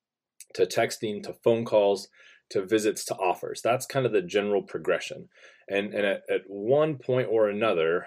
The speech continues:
um, we get stuck, uh, in, in kind of a cycle in one of those spots. Either we're, we're sending a bunch of emails out, um, and we're not getting responses,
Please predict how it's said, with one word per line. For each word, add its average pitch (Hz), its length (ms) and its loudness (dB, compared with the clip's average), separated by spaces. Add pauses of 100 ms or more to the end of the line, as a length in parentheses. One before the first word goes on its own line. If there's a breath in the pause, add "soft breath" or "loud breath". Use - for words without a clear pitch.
(160)
um, 90 420 -4 (100)
we 107 120 -6
get - 240 0
stuck, - 460 -2 (280)
uh, 92 160 -2
in, 101 220 -6
in 95 60 -10
kind 107 200 -4
of 92 80 -2
a 85 60 -6
cycle 90 580 0
in 92 160 -6
one 92 140 -2
of 90 80 -2
those 85 180 -2
spots. - 460 -8
Either 95 360 2 (600 loud breath)
we're, 92 180 4
we're 92 140 2
sending 120 400 4
a 113 40 4
bunch 110 280 0
of - 40 -18
emails 104 440 -2
out, 98 260 2 (380 soft breath)
um, 90 520 -2
and 90 640 0
we're 92 120 0
not 92 240 -2
getting 87 200 -2
responses, - 680 -8